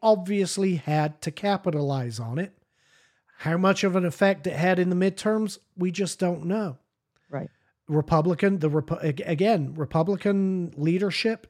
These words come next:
Speaker 1: needs to start doing the polling and find out, because we need to know before twenty twenty-four,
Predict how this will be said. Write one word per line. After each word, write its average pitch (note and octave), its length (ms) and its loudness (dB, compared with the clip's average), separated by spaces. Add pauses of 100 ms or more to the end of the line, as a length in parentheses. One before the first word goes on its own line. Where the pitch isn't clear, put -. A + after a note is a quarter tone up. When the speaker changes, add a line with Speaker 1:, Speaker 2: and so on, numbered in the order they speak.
Speaker 1:
needs E3 420 -2
to G3 220 -2
start E3 560 0 (360)
doing F3+ 380 2
the F3 80 2
polling F3+ 680 -2 (380)
and C#3 200 -4
find F3 320 2
out, G3 220 2 (260)
because D3 300 2
we A3+ 160 4
need B3+ 220 2
to F#3 100 0
know F#3+ 220 6
before E3 380 0
twenty F3 340 0
twenty-four, E3 680 -2